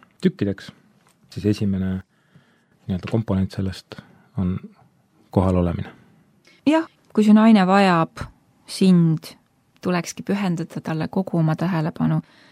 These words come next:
Speaker 2: See tähendab, et kui naine tahab sinuga rääkida, tulekski arvutiekraan eest ära panna või läpakas kinni panna, telefon kõrvale panna ja, ja püüda näidata oma tegudega, et sa hoolid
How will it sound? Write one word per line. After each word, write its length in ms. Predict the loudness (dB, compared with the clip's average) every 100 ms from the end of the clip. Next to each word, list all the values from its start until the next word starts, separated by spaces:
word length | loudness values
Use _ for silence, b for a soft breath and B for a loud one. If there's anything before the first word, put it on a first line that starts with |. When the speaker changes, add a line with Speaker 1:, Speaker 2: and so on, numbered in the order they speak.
| b b -4
Speaker 2:
See 80 |
tähendab, 300 | 4 4 4 -2
et 80 |
kui 220 | -4 -2 2
naine 220 | 6 6
tahab 240 | 4 2 4
sinuga 320 | 4 4 2
rääkida, 540 | 2 0 -4 -6 -6
tulekski 460 | -4 -4 -4 -8 -6 -2
arvutiekraan 1500 | -2 -4 -4 -2 0 -2 -4 -8 -4 -2 0 2 2 2 2
eest 320 | 0 -2 -2 -4
ära 200 | -2 -2
panna 540 | -2 0 0 0 -2
või 400 | -4 -4 -2 -4 -6 -12 b b
läpakas 460 | -6 -2 -2 -2 -8 -2
kinni 260 | 2 2 0
panna, 300 | 0 0 2
telefon 540 | 2 2 2 0 2
kõrvale 380 | 0 -2 -4 -6
panna 380 | -6 -4 -4 -4 b b b -4
ja, 180 | -2 -2
ja 100 | -4
püüda 320 | -2 0 4 4
näidata 480 | 4 4 0 0
oma 140 | -2 0
tegudega, 640 | -2 -2 -2 -4 -4 -6
et 80 | -6
sa 220 | -6 -8 -8 b b b -2
hoolid 340 | 4 4 4